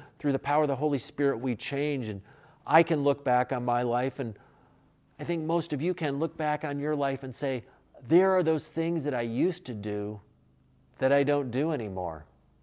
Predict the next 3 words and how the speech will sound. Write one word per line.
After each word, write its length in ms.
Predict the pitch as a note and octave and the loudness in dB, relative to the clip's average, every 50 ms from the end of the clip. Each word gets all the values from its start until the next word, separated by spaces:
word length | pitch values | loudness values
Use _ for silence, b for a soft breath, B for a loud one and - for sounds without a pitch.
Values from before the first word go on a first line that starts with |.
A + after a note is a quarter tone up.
| _ _ _ _ _ _ _ _ _ _ _ _ _ _ _ _ _ _ _ _ _ _ _ _ _ _ _ _ - - - _ - | _ _ _ _ _ _ _ _ _ _ _ _ _ _ _ _ _ _ _ _ _ _ _ _ _ _ _ _ -20 -20 -20 _ 6
But 240 | F#3 F3+ E3+ E3 - E3 | 8 10 10 8 6 0
reminding 960 | D#3 D#3 D3 D3 C#3+ C#3+ D#3 E3+ F#3+ F#3+ F#3 F3+ F3+ E3+ D#3+ D#3+ D3+ C#3+ B2+ B2 - _ _ _ _ _ _ _ _ - - - _ _ _ _ _ _ _ _ _ _ _ - | 0 0 4 4 6 6 6 6 4 2 4 4 4 4 4 2 -2 -4 -6 -12 -18 _ _ _ _ _ _ _ _ -20 -20 -20 _ _ _ _ _ _ _ _ _ _ _ -2
ourselves 760 | C#3+ C#3 B2+ - - - D#3 C#3 C#3 C#3+ C#3+ B2+ A2+ - | 0 0 -2 -4 -4 -2 0 2 2 2 0 -2 -6 -12